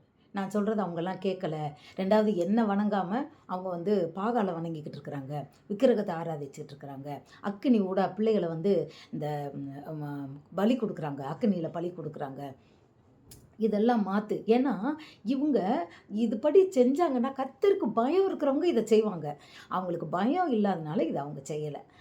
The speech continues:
அப்போ ஆண்டவர் சொல்றாரு, "ஜீவ வழியையும் மரண வழியையும் நான் உங்களுக்கு வைக்கிறேன்." பாத்தீங்களா?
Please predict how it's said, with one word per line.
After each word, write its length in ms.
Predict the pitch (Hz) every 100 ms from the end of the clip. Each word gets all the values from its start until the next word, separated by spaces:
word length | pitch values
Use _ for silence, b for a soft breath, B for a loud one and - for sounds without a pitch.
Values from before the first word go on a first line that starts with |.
| B B
அப்போ 320 | 156 247 175
ஆண்டவர் 300 | 185 190 175
சொல்றாரு, 580 | 165 156 156 151 165 - B - 156
"ஜீவ 540 | 170 226 262 294 285
வழியையும் 640 | 226 185 180 170 160 302 - - -
மரண 520 | 165 170 220 254 226
வழியையும் 540 | 180 170 160 208 285 - -
நான் 160 | 165
உங்களுக்கு 320 | 160 151 147 143
வைக்கிறேன்." 480 | - 143 143 143 -
பாத்தீங்களா? 400 | 170 170 151 170